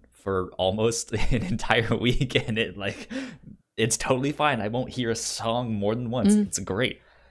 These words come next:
Speaker 2: Ah.
Speaker 1: Um, but yeah, I, I have stuff for, like, here's all, like,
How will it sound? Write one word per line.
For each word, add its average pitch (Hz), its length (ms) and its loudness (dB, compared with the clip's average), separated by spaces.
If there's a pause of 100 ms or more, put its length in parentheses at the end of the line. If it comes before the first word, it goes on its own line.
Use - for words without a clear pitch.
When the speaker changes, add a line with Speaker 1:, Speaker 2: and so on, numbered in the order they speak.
Speaker 2:
Ah. 311 520 6
Speaker 1:
Um, 87 400 -6 (920)
but - 100 -6
yeah, 104 240 -2
I, - 140 -4
I 113 80 0
have 104 120 0
stuff - 280 -2
for, 98 140 -4
like, 90 380 -4 (520)
here's 120 240 -2
all, 107 240 2
like, 95 320 -2